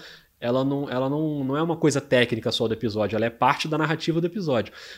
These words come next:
Então, é, você escolher a, a hora de cortar a entrevista, de entrar e de colocar uma música ou colocar uma ilustração, né, de áudio, algum áudio, enfim, pra, pra ilustrar aquilo ali. E tem até uma coisa que eu ouço muito no Escafandro, que acho que você faz muito bem,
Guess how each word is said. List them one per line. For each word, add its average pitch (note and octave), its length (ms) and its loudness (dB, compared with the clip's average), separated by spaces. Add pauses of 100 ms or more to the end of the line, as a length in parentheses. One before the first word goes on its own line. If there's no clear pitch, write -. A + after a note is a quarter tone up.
(260)
Então, B2 560 0
é, A#2 400 0
você G#2 260 -4
escolher A#2 440 2
a, A#2+ 40 4
a A2+ 360 -2
hora A2+ 260 4
de G#2+ 140 -4
cortar - 320 -2
a A2+ 60 0
entrevista, A2 840 -2
de G#2 160 -6
entrar A#2+ 680 0
e A2+ 80 0
de G#2+ 200 -4
colocar A2 340 -2
uma G#2+ 160 0
música A#2 600 0
ou A2 140 2
colocar A2+ 400 0
uma A2 200 -2
ilustração, A2 720 0
né, G#2 120 -2
de F#2+ 140 -6
áudio, G2+ 320 0
algum G2+ 200 -4
áudio, G2+ 400 -6 (400)
enfim, G#2 220 -8
pra, G2 280 -4
pra G#2 180 -4
ilustrar G#2+ 420 -2
aquilo G#2+ 240 -2
ali. G#2+ 300 -2 (340)
E C3+ 60 -4
tem D#3+ 120 6
até E3 120 2
uma G#3+ 140 2
coisa F#3 240 6
que F3+ 120 -4
eu E3+ 80 6
ouço D3 460 4
muito C#3+ 260 0
no D3+ 80 0
Escafandro, C3+ 600 -2
que B2+ 240 -2
acho A#2+ 160 0
que - 60 -8
você B2 120 -2
faz A#2+ 220 0
muito C#3 240 -4
bem, C#3+ 300 -2